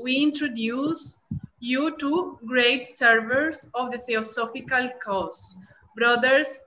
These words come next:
Isaac Hawley and Enrique Reig. To start our gathering, I request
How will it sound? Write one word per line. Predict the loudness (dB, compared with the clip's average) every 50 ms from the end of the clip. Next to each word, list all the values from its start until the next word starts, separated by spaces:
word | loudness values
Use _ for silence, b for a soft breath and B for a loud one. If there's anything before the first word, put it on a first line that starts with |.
| 4
Isaac | 4 4 4 0 -2 2 4 4 4 4
Hawley | 0 0 4 6 6 6 6 2 2 0 0 2
and | 4 4 4 6 4 2 0 -4 -10 -16 -20 -20 -20 _ _ _ _ _ _ -4
Enrique | -2 -2 -2 0 -2 -2 -4 -2 0 -2 -2
Reig. | 0 0 0 2 0 0 -2 -6 -14 -14 -10 -10 -8 -6 -8 -8 -10 -10 -18 -20 B B B B B B B B B B B B B B B _ _ _ _ _
To | -4 -4
start | -4 0 4 8 8 10 10 8 6 4
our | 2 4 4 4 4
gathering, | 4 4 6 6 6 4 2 -2 -2 0 0 -2 -4 -4 -6 -8 -10 -12 B B B B B B _ _ _ _ _ 4
I | 4 4
request | 6 4 0 0 2 4 6 6 6 4 2 -4 -8